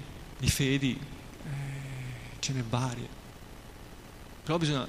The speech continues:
riuscire a comprendere qual è il livello di purezza della fede.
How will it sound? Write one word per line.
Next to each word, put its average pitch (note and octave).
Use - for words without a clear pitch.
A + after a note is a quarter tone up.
riuscire C#3+
a C#3+
comprendere D#3
qual C#3
è D#3
il F#3
livello C#3
di C3
purezza C#3+
della A#2+
fede. A#2